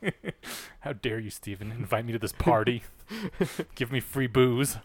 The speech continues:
Speaker 2: I, uh, oh, the second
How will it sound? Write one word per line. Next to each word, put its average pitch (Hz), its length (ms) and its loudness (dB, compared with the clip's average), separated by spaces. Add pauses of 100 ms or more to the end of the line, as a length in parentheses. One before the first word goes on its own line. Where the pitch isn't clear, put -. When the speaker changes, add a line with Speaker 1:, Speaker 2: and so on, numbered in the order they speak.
(1200)
Speaker 2:
I, 117 320 2
uh, 98 440 -4 (220)
oh, 147 240 2 (180)
the - 100 -6
second 127 440 -2